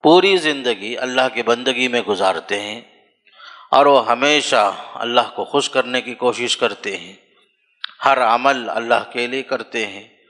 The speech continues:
हमेशगी के साथ करते हैं। इबादत में, आमाल में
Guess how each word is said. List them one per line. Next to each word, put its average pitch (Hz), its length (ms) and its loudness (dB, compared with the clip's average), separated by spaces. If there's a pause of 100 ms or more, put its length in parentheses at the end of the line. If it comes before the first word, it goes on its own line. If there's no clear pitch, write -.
(300)
हमेशगी 131 580 2
के 139 120 0
साथ 131 300 2
करते 107 360 -4
हैं। 95 380 -14 (540)
इबादत 135 720 4
में, 104 400 -10 (720)
आमाल 127 560 6 (100)
में 95 340 -10